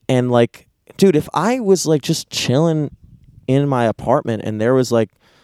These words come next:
some fucking, like, military outpost from China that was, like, telling me, "You can do this, you can't do that.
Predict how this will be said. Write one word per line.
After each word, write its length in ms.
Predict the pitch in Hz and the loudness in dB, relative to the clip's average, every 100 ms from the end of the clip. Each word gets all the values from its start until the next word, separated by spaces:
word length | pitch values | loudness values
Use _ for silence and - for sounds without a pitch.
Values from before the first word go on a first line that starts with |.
| _ _ | _ _
some 300 | - - 120 | -12 -2 -2
fucking, 380 | 123 131 - 120 | 2 0 0 -4
like, 260 | 110 107 104 - - | -2 -2 -2 -8 -14
military 880 | 101 98 110 123 - 127 117 110 101 | -8 -2 0 -2 -4 -2 -2 -2 -6
outpost 580 | - 110 - 120 113 - | -6 -6 -4 -2 -2 -6
from 200 | - 104 | -12 -12
China 440 | - 104 110 113 98 | -8 -6 -4 -4 -4
that 100 | 98 | -4
was, 120 | 98 | -2
like, 120 | 101 | -4
telling 280 | - 110 110 | -4 -2 -2
me, 60 | 107 | -2
"You 100 | 101 - | -6 -4
can 260 | 120 117 | -4 -2
do 140 | 113 113 | 0 2
this, 300 | 110 113 - | 2 2 0
you 60 | |
can't 280 | - 120 117 | -6 -4 -4
do 160 | 110 113 | 0 0
that. 280 | 107 107 | 2 0